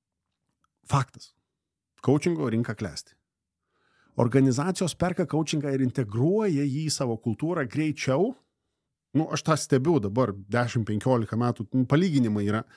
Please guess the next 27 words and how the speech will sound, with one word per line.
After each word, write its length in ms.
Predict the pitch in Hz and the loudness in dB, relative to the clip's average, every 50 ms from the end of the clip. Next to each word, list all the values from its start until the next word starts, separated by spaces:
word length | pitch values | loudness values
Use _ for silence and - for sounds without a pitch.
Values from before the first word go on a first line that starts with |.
| - _ _ _ _ _ _ _ _ _ _ _ _ _ | -20 _ _ _ _ _ _ _ _ _ _ _ _ _
daug 240 | 95 117 151 156 151 | 2 4 4 6 4
greičiau 320 | 147 135 120 - 147 143 | 2 2 2 2 2 4
nei 80 | 135 120 | 4 2
bet 160 | 110 113 - | 2 0 -2
kada 240 | - 120 110 113 113 - | -2 -2 -2 -2 -2 -2
anksčiau 400 | - 131 120 107 - - 113 98 | 0 0 0 2 2 0 0 0
buvo. 220 | 87 98 - - _ _ _ _ | -2 -6 -10 -12 _ _ _ _
Skaičiai, 640 | - - - - 170 214 226 - - 156 147 156 180 | -12 -2 0 2 2 2 2 2 0 0 0 -2 -4
kaip 240 | - - 147 131 143 | 0 0 0 2 2
matėme 320 | 143 143 139 - 127 120 | 0 2 2 2 2 2
iš 160 | 113 104 - | 0 -2 -4
tos 240 | 120 117 104 - - 123 113 | -4 -4 -4 -4 -6 -6 -4
dvidešimt 400 | 107 113 113 110 - 113 110 104 | -4 -4 -2 -2 0 0 0 0
penktų 240 | 110 101 139 143 135 | 0 0 2 2 2
metų 240 | 120 107 - - | 0 -2 -4 -6
studijos, 400 | - - 190 170 151 135 135 - - - - _ _ _ _ _ _ _ _ - | -4 -2 0 0 0 0 -2 -4 -12 -20 -20 _ _ _ _ _ _ _ _ 2
nu, 80 | 151 | 2
jie, 140 | 170 175 160 | 4 4 0
nu, 240 | - - 127 151 - | -2 0 0 0 2
aš 160 | - - - - | 2 -2 -2 -2
tikiu, 220 | 113 - 120 101 | -2 -4 -4 -6
kad 100 | 107 - | -4 -4
jie 100 | - 113 104 | -2 0 2
nemeluoja. 500 | 123 143 190 233 254 254 220 151 104 - _ _ _ _ _ _ _ _ _ | 4 4 4 4 6 4 4 2 0 -4 _ _ _ _ _ _ _ _ _
Bet 180 | - 143 139 - | 2 2 4 4
ši 140 | 156 147 175 | 4 4 4
rinka, 320 | 208 208 - 185 156 135 | 4 2 0 -2 -2 -2